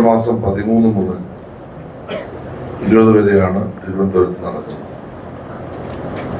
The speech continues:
സാംസ്കാരിക വകുപ്പ് നേതൃത്വത്തിൽ കേരള സംസ്ഥാന ചലച്ചിത്ര അക്കാദമി ആണ് ഐ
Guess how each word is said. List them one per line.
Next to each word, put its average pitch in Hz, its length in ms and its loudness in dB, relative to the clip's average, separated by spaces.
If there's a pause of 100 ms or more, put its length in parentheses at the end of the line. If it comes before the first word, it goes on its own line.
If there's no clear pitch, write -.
(1500)
സാംസ്കാരിക 113 600 4 (320)
വകുപ്പ് 101 260 0 (760)
നേതൃത്വത്തിൽ 98 500 2 (2250)
കേരള 110 260 4 (140)
സംസ്ഥാന 104 400 0 (480)
ചലച്ചിത്ര 107 500 0 (120)
അക്കാദമി 98 520 2 (600)
ആണ് 90 180 -4 (3250)
ഐ 101 40 6